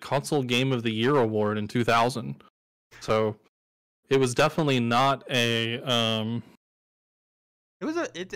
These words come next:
Speaker 2: it's a very good game.
Speaker 1: It's a very good game, and it was a huge, huge success for Square at the time.
Speaker 2: Um, <clears throat> but ways to play it, um, there is obviously the, the original release on PlayStation one.
Speaker 1: Mm-hmm.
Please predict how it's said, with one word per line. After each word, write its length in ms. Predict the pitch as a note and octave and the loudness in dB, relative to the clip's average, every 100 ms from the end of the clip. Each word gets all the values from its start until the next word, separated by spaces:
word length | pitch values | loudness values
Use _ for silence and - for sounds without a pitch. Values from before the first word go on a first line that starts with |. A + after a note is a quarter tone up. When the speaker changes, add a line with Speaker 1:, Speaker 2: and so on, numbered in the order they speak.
| F#3 | -14
Speaker 2:
it's 160 | E3 | -14
a 40 | - | -10
very 240 | A3 A3+ | -8 -8
good 160 | D#3+ C3+ | -8 -10
game. 120 | A2 - _ _ _ _ _ | -10 -14 _ _ _ _ _
Speaker 1:
It's 160 | D#3 D3 | 0 4
a 80 | E3 | 4
very 420 | C3+ C#3+ F#3+ F3+ | 4 4 6 6
good 180 | C#3 B2+ | 4 4
game, 360 | B2+ C3 C3+ | 4 4 4
and 300 | - B2 A#2+ | 2 0 2
it 80 | A#2+ | 2
was 160 | A#2+ A2 | 0 -4
a 40 | |
huge, 600 | - - - A#3 F#3+ C3 | -6 -10 2 4 6 4
huge 300 | - F#3 G#3 | 2 2 2
success 460 | - B2+ - C3 - | 0 -2 2 2 0
for 160 | - | -6
Square 600 | A2+ - - B2 A#2+ A#2+ - _ _ _ | -6 -4 2 4 4 2 -4 _ _ _
at 140 | A#2+ A2+ | -4 -4
the 80 | A#2 | -4
time. 460 | A#2+ A2+ A2 A#2 - _ - - _ - | -4 -2 -2 -6 -12 _ -20 -20 _ -6
Speaker 2:
Um, 480 | C#3 C3 B2 A#2+ - | -2 0 -2 -4 -6
<clears throat> 400 | F#3+ G#3 D3 - | -6 -6 -8 -8
but 160 | F3+ D#3+ | -6 -4
ways 240 | F#3 B3 - | -2 -2 -4
to 100 | F#3+ | -6
play 280 | D#3 D3 D#3 | -2 0 0
it, 200 | D#3+ - - | -4 -14 -10
um, 420 | B2+ A#2 A2 G#2 - _ _ _ | -6 -4 -4 -8 -14 _ _ _
there 140 | C#3+ C3+ | -4 -4
is 120 | B2 | -4
obviously 460 | D3 D3+ D3 D3 C3+ | -4 -4 -6 -8 -8
the, 140 | C3 - _ - | -8 -16 _ -20
the 320 | B2+ B2+ A#2+ | -14 -8 -8
original 380 | A#2 A#2 C#3+ A#2 | -10 -10 -10 -8
release 400 | A2 G#2+ C3 - | -10 -10 -12 -14
on 180 | A2+ | -18
PlayStation 520 | G2 A2+ - - A2 G#2 | -12 -12 -10 -12 -12 -14
one. 340 | G2 G2+ D3 _ _ _ _ _ _ _ - | -14 -14 -16 _ _ _ _ _ _ _ -18
Speaker 1:
Mm-hmm. 180 | A2+ | -14